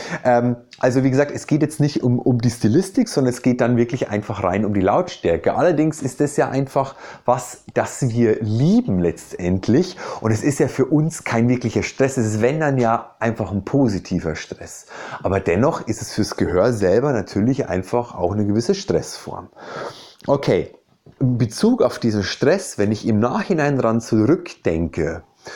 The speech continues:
ähm, ob ich damals im Zivi einen Stress hatte oder nicht. Ich war damals achtzehn Jahre alt und gefühlt hatte ich damals überhaupt gar keinen Stress.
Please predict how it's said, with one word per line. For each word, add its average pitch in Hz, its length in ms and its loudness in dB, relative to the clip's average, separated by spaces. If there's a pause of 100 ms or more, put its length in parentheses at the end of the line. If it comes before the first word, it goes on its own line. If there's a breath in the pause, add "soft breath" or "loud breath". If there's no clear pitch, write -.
(240 loud breath)
ähm, 107 300 2
ob 131 180 2
ich 170 140 -2
damals 135 440 0
im 107 380 -2
Zivi 190 880 0
einen 117 120 2
Stress - 540 -2
hatte 143 300 0
oder 113 200 4
nicht. 87 280 -4
Ich - 60 -6
war 107 100 2
damals 123 380 -2
achtzehn 147 480 -2
Jahre 127 480 2
alt 139 240 2
und 107 140 -2
gefühlt 143 520 2
hatte 120 180 -2
ich - 120 -8
damals 117 480 0
überhaupt 151 540 0
gar 85 160 2
keinen 78 300 -6
Stress. - 560 -6